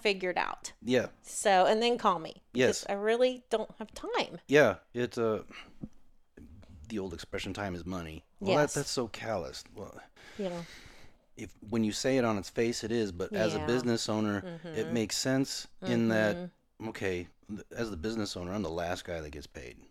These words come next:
Speaker 1: Right.
Speaker 2: The first people that get paid are my suppliers.
Speaker 1: Yep.
Speaker 2: The second people that get paid are, paid is all my employees.
Speaker 1: Yep.
Speaker 2: And at the end,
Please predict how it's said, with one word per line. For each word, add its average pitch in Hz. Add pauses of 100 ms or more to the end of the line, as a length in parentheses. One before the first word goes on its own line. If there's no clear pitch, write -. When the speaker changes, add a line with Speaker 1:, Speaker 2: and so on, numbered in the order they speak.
Speaker 1:
Right. 202
Speaker 2:
The -
first -
people 165
that 151
get 143
paid 143
are 123
my 95
suppliers. 69
Speaker 1:
Yep. 175 (240)
Speaker 2:
The -
second 127
people 123
that 113
get 101
paid 101
are, 90 (120)
paid 92
is 78
all 90
my 85
employees. 80
Speaker 1:
Yep. 185 (160)
Speaker 2:
And 95
at 98
the 95
end, 135